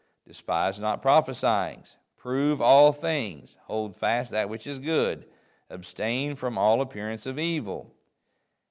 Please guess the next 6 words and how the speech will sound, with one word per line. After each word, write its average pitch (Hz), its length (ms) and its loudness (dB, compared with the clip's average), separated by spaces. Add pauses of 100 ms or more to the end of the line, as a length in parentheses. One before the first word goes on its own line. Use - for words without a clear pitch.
(180)
And 160 1000 2 (240)
the 107 140 -6
very 143 380 0
God 147 340 6
of 151 180 -4
peace 107 600 -6